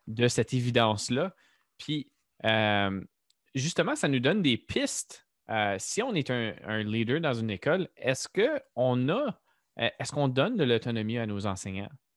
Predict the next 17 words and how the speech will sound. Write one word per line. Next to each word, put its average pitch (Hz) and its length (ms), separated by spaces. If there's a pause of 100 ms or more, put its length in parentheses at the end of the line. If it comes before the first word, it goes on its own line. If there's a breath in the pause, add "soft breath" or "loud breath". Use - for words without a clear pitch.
Est-ce 110 160
qu'ils 170 140
ont 190 80
une 120 160
certaine, 165 420 (540 soft breath)
euh, 98 500
charge 143 460
d'autonomie ? 120 680 (460)
Euh, 92 640 (180)
puis, - 320 (400)
tu 160 120
sais, 175 120
est-ce 113 180
qu'on 127 140
leur 110 200
fait 190 180
confiance ? 113 800